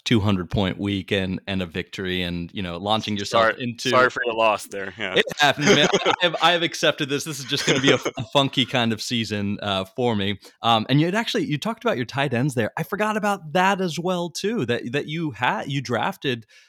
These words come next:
Speaker 1: arguably two of the, you know, quote unquote, premier tight ends, in the league. Uh, Kyle Pitts was just shooting up draft boards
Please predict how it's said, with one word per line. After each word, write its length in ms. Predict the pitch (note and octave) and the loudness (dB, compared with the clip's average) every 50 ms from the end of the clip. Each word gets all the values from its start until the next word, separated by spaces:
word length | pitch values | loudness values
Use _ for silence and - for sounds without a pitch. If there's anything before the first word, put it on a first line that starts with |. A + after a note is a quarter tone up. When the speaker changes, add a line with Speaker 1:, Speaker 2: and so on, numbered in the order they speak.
| _ _ - | _ _ 0
Speaker 1:
arguably 760 | A#2 B2+ D#3 E3 D3 E3 D3+ B2+ C3+ C#3+ C#3 C#3 C3+ A#2 - - | 2 4 4 4 2 -2 -4 -2 -2 -2 0 0 -2 -4 -6 -6
two 340 | - - - C#3 D3 D3 - - | -6 -2 0 0 0 0 0 0
of 320 | A#2+ A#2+ A#2 A#2 A2+ G#2+ | 2 2 2 2 0 -2
the, 80 | G2 A#2 | -2 -2
you 240 | A2+ A2+ A#2 G#2 A#2 | 0 0 0 0 -2
know, 140 | G2+ F#2+ | -2 -4
quote 260 | F#2+ - - D3 C#3+ C3+ | -4 -2 0 0 2 2
unquote, 400 | C3 A#2+ - C#3 B2+ A#2+ - _ | 0 -2 0 0 0 0 -2 _
premier 360 | - B2+ A2+ A#2 A#2+ A#2+ A#2+ | -2 0 0 2 2 0 0
tight 260 | - - A2 G2+ G2+ | 0 0 0 0 0
ends, 400 | G2 F#2+ F#2 F#2 F#2 F#2+ F#2 - - - - - _ _ _ - A#2 | 0 0 0 0 -2 -2 -4 -6 -10 -14 -18 -20 _ _ _ -4 -2
in 80 | A2+ | -2
the 100 | G#2+ G2+ | -2 -2
league. 420 | G2 G2 G#2 G2+ G2+ G2+ F2+ - - _ _ _ _ - | -4 -4 -4 -4 -4 -6 -8 -12 -18 _ _ _ _ -6
Uh, 120 | G#2+ G2 - - | -6 -6 -6 -6
Kyle 340 | - - E3 F3 C#3 G2+ - | -4 0 0 0 0 0 -4
Pitts 440 | - - A#2+ A2 - - - - - - | -4 -4 -4 -4 -4 -6 -12 -14 -14 -10
was 180 | A2 G#2 G#2 - | -8 -8 -8 -8
just 300 | - A2 - - - _ _ | -8 -10 -10 -10 -12 _ _
shooting 720 | - - - - - - F3 E3 E3 D3+ C3+ A#2+ A2+ - - | -10 -8 -8 -6 -6 -4 -2 -2 0 0 0 0 0 -2 -2
up 280 | - A#2 A2 G2+ - _ _ | 0 0 0 0 -2 _ _
draft 400 | - - A#2 A2 A2+ A2+ - - _ - | -4 0 2 2 2 2 0 -4 _ -8
boards 360 | G2+ G2 G2 F#2+ F#2 - | -4 -2 -2 -2 -4 -6